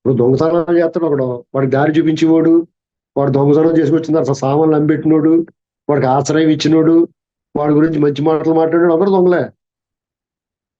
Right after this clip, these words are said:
ఆడే దొంగ నేను పచ్చిత్రం చెప్పుకోకూడదు, వీళ్ళందరూ దొంగలే. జగన్మోహన్ రెడ్డి గురించి ఎవడు మంచిగా మాట్లాడినా అందరూ దొంగలేనండి. ఆ దొంగతనంలో వాళ్ళు వాట తీసుకున్నట్టే.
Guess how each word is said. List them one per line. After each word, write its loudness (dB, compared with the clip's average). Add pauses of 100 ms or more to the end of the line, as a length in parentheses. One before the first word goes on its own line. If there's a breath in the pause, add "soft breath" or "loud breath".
(320)
ఆడే 0
దొంగ 2 (120)
నేను 0
పచ్చిత్రం -4
చెప్పుకోకూడదు, -2
వీళ్ళందరూ -2
దొంగలే. -2 (1300)
జగన్మోహన్ 2
రెడ్డి 0
గురించి 2
ఎవడు -2
మంచిగా -2
మాట్లాడినా 0
అందరూ -4
దొంగలేనండి. -6 (1300)
ఆ -2
దొంగతనంలో 2
వాళ్ళు 2
వాట -2 (100)
తీసుకున్నట్టే. -4